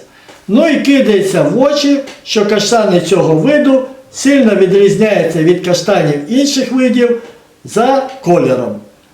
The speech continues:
Вони помаранчеві. Хоча гіркокаштан дрібноквітковий росте кущем або деревцем четвертої величини, його насінини не поступаються за розмірами насінинам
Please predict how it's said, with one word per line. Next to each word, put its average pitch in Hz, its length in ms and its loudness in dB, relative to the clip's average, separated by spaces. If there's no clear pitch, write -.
Вони 294 560 0
помаранчеві. 120 840 -2
Хоча 233 440 0
гіркокаштан 247 840 0
дрібноквітковий 208 920 0
росте 202 320 0
кущем - 640 0
або 214 280 2
деревцем 170 640 0
четвертої 165 640 -2
величини, 269 720 0
його 294 340 2
насінини 214 760 2
не 269 140 2
поступаються 202 880 0
за 180 180 -2
розмірами 262 720 2
насінинам 208 800 0